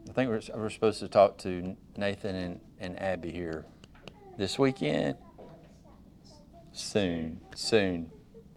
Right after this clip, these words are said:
Yeah, this is probably one of the places that I would take them.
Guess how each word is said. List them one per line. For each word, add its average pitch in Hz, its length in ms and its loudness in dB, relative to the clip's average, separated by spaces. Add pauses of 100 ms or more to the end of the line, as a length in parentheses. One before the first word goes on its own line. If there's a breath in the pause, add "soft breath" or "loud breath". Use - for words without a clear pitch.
(680)
Yeah, 123 280 12
this 131 240 4
is 139 120 2
probably 123 500 12
one 113 160 6
of 113 60 6
the 110 80 4
places 104 400 6
that 101 100 6
I 101 80 12
would 98 160 6
take 87 240 -2
them. 78 220 -12